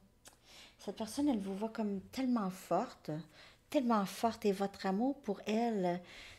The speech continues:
tellement solide. Elle ne peut pas croire que vous l'aimez toujours. OK, elle a de la difficulté à croire. Elle, elle, elle vous,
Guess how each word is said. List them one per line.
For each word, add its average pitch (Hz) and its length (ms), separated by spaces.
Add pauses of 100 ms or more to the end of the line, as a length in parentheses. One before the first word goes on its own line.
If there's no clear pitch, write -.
(100)
tellement 247 340
solide. 196 800 (120)
Elle 196 120
ne 202 80
peut 233 120
pas 311 160
croire 220 560
que - 100
vous 185 160
l'aimez 185 320
toujours. 180 640 (920)
OK, 214 160
elle 226 220
a 208 80
de 208 80
la 240 100
difficulté 262 540
à 349 100
croire. 254 400
Elle, 226 120 (180)
elle, 226 340 (100)
elle 233 120
vous, 247 140